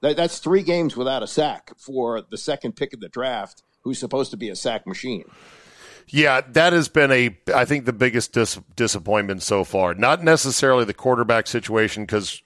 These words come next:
Speaker 2: you know, let's be honest, we would have expected that.
Speaker 1: Mm-hmm.
Speaker 2: Uh, this is, this is something that's really bad. Chase Young has turned out to be, <sighs> not a bust, but not what he was billed to be.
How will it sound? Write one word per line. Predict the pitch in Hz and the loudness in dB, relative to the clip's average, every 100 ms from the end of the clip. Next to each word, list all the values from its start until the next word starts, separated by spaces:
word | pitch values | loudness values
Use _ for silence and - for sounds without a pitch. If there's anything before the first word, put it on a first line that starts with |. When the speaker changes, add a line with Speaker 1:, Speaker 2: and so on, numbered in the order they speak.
| _ | _
Speaker 2:
you | 120 | -6
know, | 101 85 - | -4 -4 -4
let's | 110 107 | -4 -4
be | - 101 | -2 2
honest, | 101 107 101 | 2 2 -2
we | - 98 | -6 -4
would | 104 | -2
have | 95 | -4
expected | 90 - - 107 - 104 | -4 -6 -2 -2 -4 0
that. | 113 113 - _ _ _ _ _ _ | 2 2 -2 _ _ _ _ _ _
Speaker 1:
Mm-hmm. | 98 | 0
Speaker 2:
Uh, | 101 101 101 | 4 4 2
this | 98 117 - | 0 -2 -2
is, | 113 90 - - | -4 -6 -8 -8
this | 113 113 98 | -4 -4 -4
is | 95 | -6
something | - 98 92 90 | -2 -2 -4 -6
that's | 87 - | -6 -6
really | 92 87 | -10 -8
bad. | 82 82 82 | -8 -6 -8
Chase | - 104 92 | -6 -6 -6
Young | 98 90 | -8 -8
has | 85 | -10
turned | - 90 | -10 -6
out | 87 85 | -6 -8
to | 82 | -10
be, | 87 85 - - - - | -10 -10 -12 -20 -20 -20
<sighs> | - - - | -20 -20 -8
not | 131 127 117 104 92 - - - - | -2 0 2 0 -2 -6 -10 -16 -4
a | 113 131 | 0 0
bust, | 123 175 143 104 - - - _ | 2 2 4 0 -4 -12 -18 _
but | 90 107 104 | 0 0 2
not | 107 113 - | 2 2 0
what | 107 107 | -2 -2
he | 98 | -2
was | 101 92 | -4 -4
billed | - 95 85 76 | -4 -4 -4 -10
to | 76 | -16
be. | 67 | -16